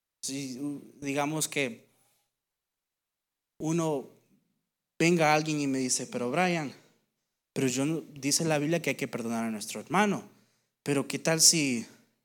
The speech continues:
si realmente es hermano o no es hermano? Porque anda diciendo groserías, y anda diciendo esto, y di-, viene a la iglesia, y esto y lo otro. Es un hipócrita, Brian, tú no lo sabes". Bueno, vamos a lo que dice Jesús acerca de eso.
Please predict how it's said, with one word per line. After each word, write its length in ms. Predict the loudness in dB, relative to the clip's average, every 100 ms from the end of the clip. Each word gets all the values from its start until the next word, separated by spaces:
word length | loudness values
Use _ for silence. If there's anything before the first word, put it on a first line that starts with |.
| _
si 300 | 0 0 -2
realmente 560 | -2 0 0 0 0 0
es 140 | 2
hermano 280 | 2 0 0
o 40 |
no 100 | 2
es 120 | 0 -2
hermano? 380 | 0 2 2
Porque 220 | -2 -4 -2
anda 140 | 0
diciendo 280 | 0 0 0
groserías, 640 | 0 -2 -2 -2 0 0
y 40 | -2
anda 140 | -2
diciendo 300 | -2 -2 -2
esto, 260 | -2 -2 -4
y 60 | -4
di-, 160 | -4
viene 220 | -4 -6
a 20 | -4
la 80 |
iglesia, 380 | 0 2 2 0
y 40 | -4
esto 140 | -4
y 60 | 0
lo 100 | 0
otro. 260 | 0 -6 -8 -16 -4
Es 160 | 4 6
un 100 | 6
hipócrita, 500 | 4 2 2 2 2
Brian, 220 | 2 -2
tú 80 | 0
no 80 | 2
lo 60 |
sabes". 500 | 2 4 6 6 -2 -10 -20 _ _ _ _ -8 -8 -2 10
Bueno, 220 | 10 10 4 -8 -12 -10
vamos 600 | 4 6 6 6 4 0 -12 -20 _ _ _ _ _
a 60 | 2
lo 180 | 2 4
que 100 | 2
dice 280 | 2 2 2
Jesús 340 | 0 2 2
acerca 300 | -2 -6 0
de 120 | 4
eso. 220 | 6 4